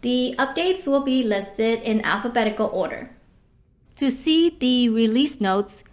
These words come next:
you can access them from either the Tesla's touchscreen under Controls and Software, or on your Tesla app at the bottom where it says Release Notes.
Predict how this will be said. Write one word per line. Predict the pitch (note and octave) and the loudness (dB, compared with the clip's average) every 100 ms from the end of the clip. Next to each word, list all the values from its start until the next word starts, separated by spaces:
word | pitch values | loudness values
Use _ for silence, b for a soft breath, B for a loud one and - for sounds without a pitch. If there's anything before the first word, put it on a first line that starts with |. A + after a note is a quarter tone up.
| - | -8
you | - C4 | 0 2
can | D4+ D#4+ | 4 2
access | - A3 - C4 B3 | 2 0 2 -2 0
them | A#3 A3+ A#3 | 2 4 2
from | A3+ G3+ G3+ | 2 -2 2
either | G#3+ G#3+ A#3 A#3+ | 2 4 2 0
the | A3+ G#3+ G#3+ G#3 | 0 0 0 -2
Tesla's | - A3+ A#3 C4 C4 | -2 -2 0 0 0
touchscreen | - A3 G#3 - - D#4+ E4 D4 - | -4 -2 -2 -4 -2 0 0 -2 -2
under | A3 A3 | 0 0
Controls | G#3+ G3+ F#3 - G#3+ A3+ C4+ - - - | -2 -6 -6 -4 0 2 0 -4 -12 -6
and | G3 | -6
Software, | G3 F#3+ G3 - F3+ F3 A3+ B B B | -2 0 0 -2 -4 -4 -4 B B B
or | - D4+ D#4+ D#4 A3 | 2 4 6 4 2
on | A3+ A3+ | 2 2
your | A3 | 0
Tesla | G#3+ B3+ B3 D4 C#4+ C#4 - | -2 -6 -2 2 2 0 -2
app | G3+ A#3 E4+ - - - | 0 0 0 -6 -6 -4
at | G3+ | -2
the | G#3 | 0
bottom | - G3+ A3 A#3+ | 4 4 6 4
where | G#3+ G3 | 2 0
it | G3 | 0
says | G3 F#3+ - | -2 -4 0
Release | G#3 A3 C#4+ - | 0 2 0 -2
Notes. | G3+ - - - | -8 -6 -10 -12